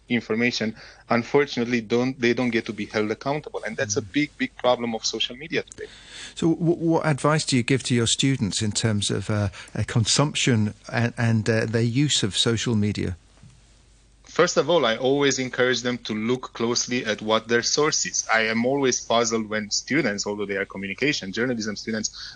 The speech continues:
Speaker 1: they say, "We get our information from social media." And I'm always like, "What's the next step?" 'Cause social media is just a rooftop, right? It's just a place, an aggregator of media, many other, uh, uh, uh, uh, accounts, right?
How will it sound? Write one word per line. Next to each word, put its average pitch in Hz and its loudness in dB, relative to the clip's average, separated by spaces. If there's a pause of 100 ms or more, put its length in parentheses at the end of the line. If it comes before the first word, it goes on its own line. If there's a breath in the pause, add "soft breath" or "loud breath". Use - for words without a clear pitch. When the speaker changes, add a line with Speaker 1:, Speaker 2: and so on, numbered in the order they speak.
Speaker 1:
they 123 6
say, 131 2
"We 117 0
get 120 4
our 120 4
information 117 -2 (160)
from 127 -4
social 135 0
media." 139 -2
And 110 0
I'm 113 -2
always 131 -2
like, 117 2 (320)
"What's 139 2
the 143 0
next 156 2
step?" - -2
'Cause 104 0
social 151 2
media 117 2 (300 loud breath)
is 117 2
just 123 2
a 127 4
rooftop, 123 -4
right? 104 2
It's 101 -2
just 123 0
a 110 2
place, 120 2
an 110 -8
aggregator 113 0 (280 loud breath)
of 120 0 (120)
media, 113 2
many 120 0
other, 120 2
uh, - -8
uh, 127 0
uh, 139 -4
uh, 123 2
accounts, 131 2
right? 98 0